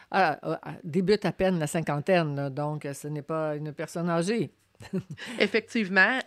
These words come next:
Speaker 2: Euh, c'est sûr que autant qu'il y aura de lecteurs, autant qu'il y aura de critiques.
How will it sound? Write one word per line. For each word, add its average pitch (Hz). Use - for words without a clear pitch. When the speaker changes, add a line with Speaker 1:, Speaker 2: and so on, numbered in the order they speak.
Speaker 2:
Euh, 180
c'est 240
sûr 381
que 247
autant 262
qu'il 277
y 220
aura 208
de 190
lecteurs, 196
autant 107
qu'il -
y -
aura 180
de -
critiques. -